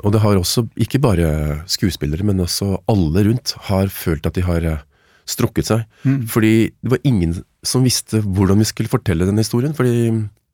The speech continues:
Speaker 1: vi sa bare at vi skal gjøre det på en litt annen måte. Vi skal gjøre det på en måte litt rocka, eller litt, vi skal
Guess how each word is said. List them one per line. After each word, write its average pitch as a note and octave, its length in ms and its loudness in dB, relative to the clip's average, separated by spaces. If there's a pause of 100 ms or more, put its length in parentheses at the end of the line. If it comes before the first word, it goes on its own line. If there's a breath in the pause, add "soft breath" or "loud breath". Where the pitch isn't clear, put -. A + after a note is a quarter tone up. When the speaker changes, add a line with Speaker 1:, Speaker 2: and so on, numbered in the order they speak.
(540 soft breath)
Speaker 1:
vi A2+ 120 0
sa G#2+ 200 2
bare G2+ 120 4
at G2+ 140 -4
vi G#2+ 60 0
skal A#2 200 0
gjøre E2+ 200 2
det - 60 -10
på A2+ 100 0
en G#2 80 2
litt G#2 140 0
annen G2 180 2
måte. F#2 260 -2
Vi A2+ 80 0
skal A2 200 -6
gjøre G2+ 300 0
det F#2 240 0 (720 soft breath)
på G#2 60 -2
en G2+ 60 2
måte D#2 180 -2
litt D#2+ 160 -4
rocka, F#2 300 -2
eller F#2 180 0
litt, - 540 -6 (640 loud breath)
vi G2 60 -4
skal G2+ 420 -2